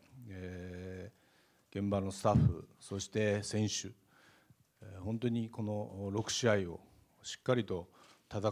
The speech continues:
えて、戦い終えて、えー、大-、本大会への、おー、シミュレーションというものをしっかりと、おー、してもらいたいなというふうに、えー、思っております。えー、協会としても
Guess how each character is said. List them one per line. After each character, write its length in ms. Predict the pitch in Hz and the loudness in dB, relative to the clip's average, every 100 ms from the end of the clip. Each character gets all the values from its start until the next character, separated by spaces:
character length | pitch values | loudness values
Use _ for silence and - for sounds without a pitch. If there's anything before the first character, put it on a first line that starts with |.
| 104 | 0
え 100 | 95 | -2
て、 180 | 95 104 - _ | -4 -12 -16 _
戦 120 | - 95 98 98 | -10 -4 -2 0
い 40 | |
終 200 | 107 113 - | 2 0 -2
え 0 | |
て、 220 | 80 - - _ - | -10 -12 -20 _ -14
え 320 | 95 92 90 | -10 -8 -10
ー、 40 | - | -8
大-、 140 | 107 104 | -10 -8
本 180 | - 113 | -4 -2
大 200 | 107 110 | 2 2
会 220 | 104 104 147 | 2 2 2
へ 40 | |
の、 220 | 139 101 - _ _ - - - _ - | 2 0 -8 _ _ -20 -20 -20 _ -16
お 460 | 92 87 87 90 90 | -10 -8 -8 -8 -8
ー、 40 | |
シ 140 | - | -4
ミ 60 | 104 | -2
ュ 20 | 101 | 0
レ 60 | |
ー 40 | 98 | 0
シ 80 | 98 | -2
ョ 40 | |
ン 100 | 87 | -6
と 80 | - - _ - | -8 -12 _ -8
い 80 | 101 | -4
う 60 | 107 | 0
も 120 | 110 | 2
の 200 | 110 98 | 0 -2
を 60 | 98 | -4
し 120 | - | -4
っ 40 | |
か 100 | - | 0
り 100 | 135 | 2
と、 200 | 113 85 78 - | 2 -2 -6 -12
お 280 | 87 85 87 | -10 -8 -8
ー、 60 | 95 | -8
し 60 | |
て 80 | 101 | -4
も 120 | 98 | -4
ら 100 | 98 | -4
い 80 | 92 | -4
た 120 | 95 | -6
い 60 | 85 | -6
な 140 | 92 | -8
と 100 | - - _ - - _ _ - | -10 -18 _ -20 -20 _ _ 0
い 80 | |
う 80 | 123 | 2
ふ 40 | 127 | 4
う 60 | |
に、 220 | 123 92 78 - - | 2 2 -4 -16 -12
え 180 | 92 90 | -8 -6
ー、 40 | |
思 100 | 92 | -8
っ 40 | |
て 120 | 90 87 | -6 -8
お 40 | |
り 40 | 85 | -6
ま 140 | 78 | -6
す。 240 | - - - _ _ _ _ _ 107 | -8 -12 -16 _ _ _ _ _ -12
え 420 | 101 87 85 87 | -10 -8 -8 -10
ー、 20 | |
協 180 | 92 117 | -2 0
会 160 | 110 110 | 2 0
と 100 | 113 | 0
し 60 | |
て 100 | - | 2
も 360 | 156 135 90 - | 4 4 2 -6